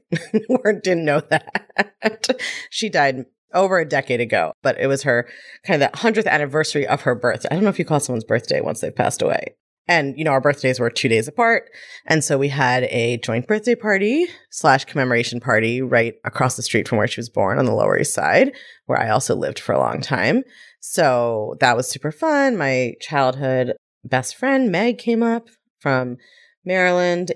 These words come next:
and we had family. We had my, some of my grandmother's friends who are still around, my mother's friends, my friends. It's just a really lovely time. That's a lot for a week for me.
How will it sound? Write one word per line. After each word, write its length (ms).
and 420
we 80
had 200
family. 560
We 100
had 220
my, 240
some 160
of 80
my 80
grandmother's 580
friends 560
who 80
are 60
still 220
around, 480
my 80
mother's 320
friends, 360
my 200
friends. 560
It's 100
just 120
a 60
really 440
lovely 340
time. 400
That's 220
a 40
lot 400
for 140
a 40
week 200
for 120
me. 240